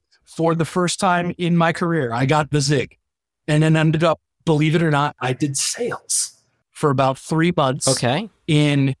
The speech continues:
Speaker 1: credit cards. I did American Express.
Speaker 2: Oh, wow. Okay.
Speaker 1: While I was doing that job, uh, Brendan, my mentor and good friend Brendan Pelko,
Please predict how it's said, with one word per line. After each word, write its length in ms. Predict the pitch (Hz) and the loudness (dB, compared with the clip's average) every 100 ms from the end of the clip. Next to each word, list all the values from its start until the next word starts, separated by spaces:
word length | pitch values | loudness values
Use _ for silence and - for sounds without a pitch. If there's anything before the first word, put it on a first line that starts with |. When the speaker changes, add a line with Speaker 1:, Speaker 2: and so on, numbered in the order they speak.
| _ _ | _ _
Speaker 1:
credit 300 | - 226 147 | -2 0 0
cards. 560 | - 131 92 - - - _ _ _ - | 0 -2 -2 -6 -8 -8 _ _ _ -2
I 100 | 165 | 0
did 160 | 151 | 2
American 400 | 143 147 143 131 127 | 2 2 0 -2 -4
Express. 480 | - - 139 - | -4 -4 -4 -2
Speaker 2:
Oh, 100 | 135 | 0
wow. 260 | 139 151 131 | 2 2 0
Okay. 300 | 151 143 170 _ - | 0 -2 -2 _ -14
Speaker 1:
While 340 | 196 170 165 | -4 0 2
I 80 | 180 | 2
was 200 | 175 170 | 2 0
doing 240 | 165 175 165 | 0 0 0
that 180 | 156 139 | 0 0
job, 240 | 160 156 - | 0 -2 -4
uh, 160 | 127 - | -12 -6
Brendan, 420 | 156 147 151 143 - - | -2 0 0 -2 -4 -4
my 100 | 131 | 0
mentor 520 | 139 139 151 135 135 | 2 2 0 2 0
and 320 | 127 123 123 - - | -2 -2 -4 -8 -6
good 240 | 147 147 | 0 0
friend 240 | - 143 131 | 0 -4 -2
Brendan 420 | 135 143 139 131 - | -2 0 0 -2 -2
Pelko, 480 | 131 - 127 123 | -2 0 -2 -4